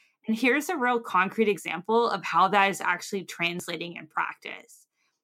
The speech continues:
And I think it's also really significant to mention that ten million euros in revenues for Ecosia, and that's still a lot of money in search and developing great search products. And the company has over a million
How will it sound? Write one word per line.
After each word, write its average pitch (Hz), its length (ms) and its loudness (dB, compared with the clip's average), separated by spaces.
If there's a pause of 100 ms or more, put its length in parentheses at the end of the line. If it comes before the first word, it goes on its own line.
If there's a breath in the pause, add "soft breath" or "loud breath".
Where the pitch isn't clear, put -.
(420)
And 220 100 2
I 226 80 4
think 320 200 0
it's 370 220 -6
also 196 400 0
really 240 260 2
significant 202 640 -2
to 185 100 -6
mention 185 600 -2
that 160 280 4 (160)
ten - 280 0
million 185 460 0
euros 175 360 0
in 175 100 -4
revenues 190 520 -2
for 170 180 -8
Ecosia, 220 640 -6 (440 soft breath)
and 202 300 -2 (200)
that's 226 220 -2
still 269 380 4
a 226 40 2
lot 185 260 6
of 180 100 0
money 180 340 0
in 180 120 -4
search 175 500 -6
and 185 200 -4
developing 185 520 0
great 185 300 -4
search - 380 -12
products. 165 560 -6 (380 soft breath)
And 190 320 0 (120)
the 208 60 -6
company 233 400 2
has 196 380 4
over 214 280 2
a 208 60 4
million 196 520 2